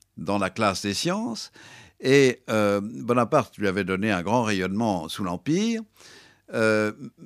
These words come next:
c'est lui qui a affecté en particulier le Collège des Quatre Nations comme siège de l'Institut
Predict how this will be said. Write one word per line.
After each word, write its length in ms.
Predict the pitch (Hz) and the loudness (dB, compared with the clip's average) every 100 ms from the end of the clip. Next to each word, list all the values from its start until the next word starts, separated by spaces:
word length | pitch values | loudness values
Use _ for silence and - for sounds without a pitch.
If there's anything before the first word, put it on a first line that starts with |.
| - | -12
c'est 180 | - 110 | -6 -2
lui 200 | 107 120 | 2 2
qui 140 | 104 | 2
a 220 | 95 92 104 | 0 0 -2
affecté 480 | 123 107 - 123 | -6 -6 -2 0
en 100 | 101 | 0
particulier 460 | 90 95 - 117 131 | -2 -8 -6 -2 0
le 120 | 101 | 0
Collège 300 | 104 104 104 | -2 -2 -2
des 100 | 90 | -4
Quatre 280 | 107 107 98 | -4 -4 -4
Nations 440 | 90 85 117 135 | -6 -4 -4 -4
comme 180 | 98 85 | -4 -8
siège 320 | - 113 101 | -4 -2 -2
de 240 | 80 90 92 | -4 -10 -10
l'Institut 640 | 92 85 82 - 165 233 | -10 -12 -14 -8 -6 -6